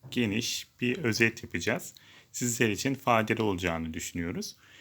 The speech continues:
Videomuzu eğer beğenirseniz beğenmeyi unutmayın. Video hakkında görüşleriniz varsa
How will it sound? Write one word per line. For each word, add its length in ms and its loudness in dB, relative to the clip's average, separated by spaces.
Videomuzu 460 2
eğer 260 2
beğenirseniz 680 2
beğenmeyi 460 4
unutmayın. 840 0
Video 320 2
hakkında 580 2
görüşleriniz 880 0
varsa 520 2